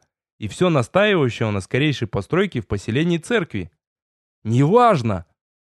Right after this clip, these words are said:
У нас появилась хотя бы призрачная тень надежды. С высоты холма я видел, как на ладони брошенную нами лошадь и волокушу,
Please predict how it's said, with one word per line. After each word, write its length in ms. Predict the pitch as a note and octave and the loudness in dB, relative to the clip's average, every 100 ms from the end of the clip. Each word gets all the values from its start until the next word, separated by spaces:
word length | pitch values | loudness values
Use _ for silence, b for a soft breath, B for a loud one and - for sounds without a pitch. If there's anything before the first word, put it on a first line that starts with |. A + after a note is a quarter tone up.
| - | -6
У 80 | A2 | -2
нас 260 | C#3+ G#3 | 2 0
появилась 560 | - F#3 F3+ F#3 C#3 G#2+ | 0 0 0 0 -2 -2
хотя 300 | A2 G2+ D#3+ | -4 0 0
бы 120 | E3+ | 0
призрачная 720 | - A3 B3 G#3 C#3+ - B2 | -2 0 0 0 0 -2 -4
тень 200 | A#2 C#3+ | -2 -2
надежды. 640 | A#2+ A2+ C3+ E3+ G2 F#2 - _ _ _ _ _ _ _ _ _ _ | -2 -4 -2 -2 -2 -8 -12 _ _ _ _ _ _ _ _ _ _
С 120 | - | -4
высоты 420 | D3 E3+ D#3+ F#3+ | -2 0 0 -2
холма 480 | - C3 D3 F#3+ E3+ _ _ _ - | 0 0 0 -2 -4 _ _ _ -6
я 200 | G#2 C#3 | 0 2
видел, 340 | G3 F3+ D3 | 2 2 0
как 220 | A#2 A2 | 0 -2
на 100 | B2 | 0
ладони 440 | B2 B2+ F#3+ D3 G#2+ | 0 0 0 0 -2
брошенную 480 | A#2+ C3+ - A#2 | -2 -4 -2 -4
нами 240 | A2+ B2+ A#2+ | -2 -2 -2
лошадь 480 | A#2 G#2 - - _ _ | -2 -4 -4 -10 _ _
и 100 | - | -12
волокушу, 760 | G2+ A#2 C3+ - A3+ E3+ G#2 F2 | -4 -2 -2 -4 -6 -6 -8 -12